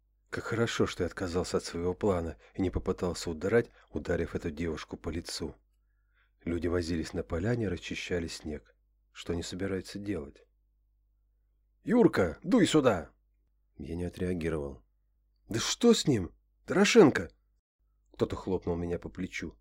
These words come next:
Я обернулся. Молодой парень. Лицо открытое, чистое, едва пробившаяся бородка, покрытая наледью.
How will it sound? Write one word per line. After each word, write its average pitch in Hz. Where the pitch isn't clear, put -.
Я 78
обернулся. 80
Молодой 80
парень. 85
Лицо 90
открытое, 82
чистое, 82
едва 82
пробившаяся 85
бородка, 85
покрытая 82
наледью. 76